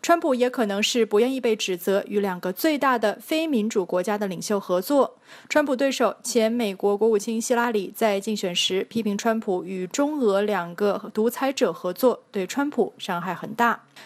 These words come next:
淡江大学国际研究学院院长王高成表示，川普的说法是一种假设性、条件式的说法，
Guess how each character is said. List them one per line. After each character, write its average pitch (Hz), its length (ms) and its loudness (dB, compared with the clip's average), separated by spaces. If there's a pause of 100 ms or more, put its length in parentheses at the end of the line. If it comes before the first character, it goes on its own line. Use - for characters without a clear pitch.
淡 339 140 6
江 330 120 2
大 330 140 2
学 262 240 2
国 233 240 0
际 247 220 -2
研 202 160 2
究 240 180 4
学 208 180 0
院 220 160 0
院 240 200 0
长 175 200 0
王 180 160 0
高 247 160 2
成 233 220 -2
表 185 160 0
示， 208 320 0 (260)
川 359 200 4
普 349 100 -2
的 269 80 0
说 320 180 2
法 254 240 4
是 247 160 -2
一 233 80 0
种 214 220 0
假 175 240 0
设 254 260 2
性、 240 340 -2 (100)
条 185 260 2
件 311 220 0
式 262 140 -2
的 202 100 2
说 208 180 0
法， 202 320 0